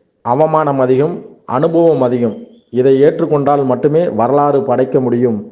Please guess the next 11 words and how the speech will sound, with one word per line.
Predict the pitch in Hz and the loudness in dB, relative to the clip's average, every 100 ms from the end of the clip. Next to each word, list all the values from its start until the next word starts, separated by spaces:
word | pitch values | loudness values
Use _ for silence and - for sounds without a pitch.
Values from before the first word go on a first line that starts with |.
| - | -10
அந்த | 113 127 | -2 0
வகையில | 131 143 156 165 165 - - - | 2 2 0 0 -6 -12 -20 -20
சமூக | _ - 160 196 | _ -4 0 0
பற்றாளன் | 190 175 156 147 139 | 0 0 0 0 0
ஞானச்சித்தனாகிய | 139 135 131 135 131 123 127 | -2 -4 -4 -2 0 0 0
நான் | 131 170 202 - _ _ _ _ - | 0 -2 -6 -16 _ _ _ _ -2
தினமொரு | 110 165 175 170 151 127 | 0 2 2 4 4 2
சுவாரஸ்யமான | - 139 143 139 151 143 139 | 2 2 2 2 0 2 2
செய்தியை | 127 131 131 127 123 | 2 2 2 4 4
வழங்கி | 113 123 135 123 | 4 2 2 2
வரேன். | 117 117 107 | 2 0 -2